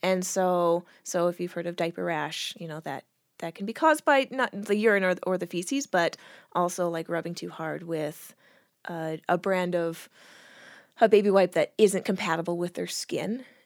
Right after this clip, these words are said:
And so you can deal with that by making sure. So one of my children has sensitive skin,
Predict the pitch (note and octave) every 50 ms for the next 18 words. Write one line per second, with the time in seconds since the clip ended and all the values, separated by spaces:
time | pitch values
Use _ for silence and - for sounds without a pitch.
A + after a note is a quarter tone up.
0 | - - F#3+ F#3 F#3 F#3 - G3 F3+ F3 E3+ E3 E3+ F3 F3 F3+ _ _ - F#3
1 | F3+ - F3+ F3 F3 E3+ G3 G#3 _ _ _ _ _ - A3 G#3 G3 F#3 F3 F3
2 | - - - - - F3 E3+ E3 E3 - - - F#3 F3+ - F3+ F3+ - F3+ E3+
3 | - - A3 G#3+ G3+ G3+ G3+ F#3+ - - - F#3+ G3 G3 G3 F#3 F3+ F#3+ - F#3
4 | A3 C4 - - C#4+ A3 G3+ F#3+ F#3 F#3 G3+ G3 F3 F3 F3 - - F#3 F#3 F3+
5 | - F3 F3 E3+ - - - D3+ D3+ E3 G#3